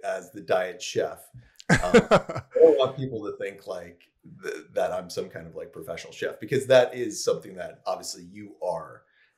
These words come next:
Speaker 1: and that distinction.
Speaker 2: Although you'd, you'd be surprised how few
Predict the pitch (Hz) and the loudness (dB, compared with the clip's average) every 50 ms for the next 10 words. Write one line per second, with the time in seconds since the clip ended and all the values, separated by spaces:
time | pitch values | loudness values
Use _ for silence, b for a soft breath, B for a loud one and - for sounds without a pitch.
0 | _ _ _ 90 90 90 85 82 80 78 80 82 _ - _ _ _ _ _ - | _ _ _ -8 -8 -6 -6 -10 -10 -12 -18 -20 _ -20 _ _ _ _ _ -2
1 | 85 - - - _ _ _ _ _ _ _ _ _ _ - - - - - 214 | -2 -2 -6 -10 _ _ _ _ _ _ _ _ _ _ -10 -10 -8 -6 -4 0
2 | 196 185 196 190 190 208 196 170 160 202 220 220 220 - 165 196 220 185 - 226 | 6 6 6 8 10 8 8 8 4 2 0 0 -2 -2 0 0 0 0 0 -2
3 | 220 - - - 185 - - 156 147 139 139 131 - - 139 120 - - - - | 0 0 2 2 0 2 2 4 4 4 4 2 0 -6 -8 -8 -8 -10 -12 -8
4 | 151 135 135 135 131 131 131 127 127 117 - | -6 -4 -2 -2 -2 -4 -4 -6 -8 -12 -14